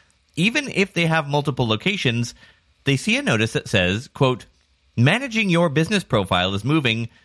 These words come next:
to search and maps. From early twenty twenty-two, you can no longer manage your business here.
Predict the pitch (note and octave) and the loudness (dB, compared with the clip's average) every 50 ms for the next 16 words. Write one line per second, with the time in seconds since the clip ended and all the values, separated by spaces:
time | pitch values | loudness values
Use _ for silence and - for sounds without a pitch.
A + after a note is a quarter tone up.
0 | _ _ - D#3+ C#3+ B2+ - - G3 G#3+ C#4 A#3+ - - G3+ - - B2 A#2+ A2 | _ _ 2 2 4 4 2 0 0 0 0 -2 -4 -4 -4 -2 0 0 0 2
1 | G#2 G#2+ C3 F3 G#3 C#3 - - - - - - - _ _ _ _ _ _ _ | 2 2 2 0 0 -4 -6 -10 -12 -12 -12 -14 -16 _ _ _ _ _ _ _
2 | _ _ - C3 A#2+ - - C3 D3+ F3 G3 G3+ G3 F3+ - E3+ E3+ E3 E3 D3 | _ _ -2 -2 -2 -2 0 0 2 2 2 0 -2 -2 -2 0 0 0 0 0
3 | - D3+ C#3 C3+ A#2+ - - A#3+ F#3+ C#3+ C#3 C#3+ - - - - _ - D3 D3+ | 0 0 0 0 0 0 2 2 4 2 2 0 -2 -6 -16 -20 _ 0 0 2
4 | - - C#3+ C3+ C3 B2+ C#3 D#3 F3 F#3+ F3 D3+ D3+ D3 C#3 C#3+ C3+ B2+ A#2 A2 | 2 2 0 2 2 2 4 4 4 4 2 2 0 2 0 0 2 2 2 2
5 | A2 A2 G#2 G2+ A#2 A2 G#2+ F#2+ G2+ F3 G3 F3 F3 B2 G#2 - - F#2 E2 C2+ | 2 0 0 2 2 2 2 4 2 2 2 2 2 0 0 -2 -2 -2 -2 -4
6 | G1+ - | -4 -8